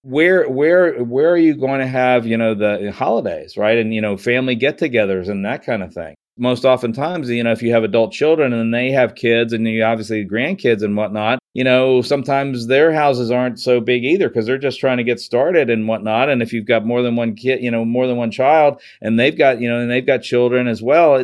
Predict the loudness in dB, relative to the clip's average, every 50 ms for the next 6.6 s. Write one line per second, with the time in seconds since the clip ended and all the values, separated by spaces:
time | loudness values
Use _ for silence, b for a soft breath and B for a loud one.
0 | -2 -4 -4 -2 -2 0 0 0 0 0 2 0 0 0 -2 -4 -4 -2 -2 0
1 | 2 4 4 4 4 2 0 0 -4 -8 -6 -6 -8 -6 0 2 2 2 2 2
2 | 0 -4 -8 -16 _ _ -4 -4 -2 0 0 0 2 2 2 0 0 -6 -6 -4
3 | -4 -6 -4 -4 -4 -2 0 0 0 0 0 0 -2 -2 0 2 2 2 2 4
4 | 2 2 2 0 -2 -6 -2 -2 0 0 0 -2 -2 -2 -2 -2 -4 -8 -8 -8
5 | -6 -6 -6 -8 -6 -2 -2 -2 -2 -2 -4 -4 -4 -4 -4 -6 -6 -4 -6 -6
6 | -2 -2 -2 0 0 -2 -2 -4 -6 -6 B